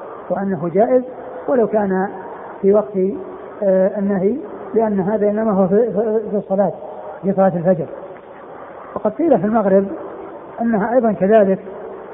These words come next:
لكن يشفع يعني بركعة بعد سلام الإمام حتى لا يكون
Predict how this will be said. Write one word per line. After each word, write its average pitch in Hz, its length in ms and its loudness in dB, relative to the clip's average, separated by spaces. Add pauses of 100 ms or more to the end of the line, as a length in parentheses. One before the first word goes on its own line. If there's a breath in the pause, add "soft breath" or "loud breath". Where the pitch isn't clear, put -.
(180)
لكن 202 340 2
يشفع 190 440 4 (960)
يعني 180 380 2 (280)
بركعة 208 480 4 (640)
بعد 175 240 0
سلام 190 240 2
الإمام 220 460 2 (560)
حتى 202 480 0 (720)
لا 202 120 4
يكون 202 560 4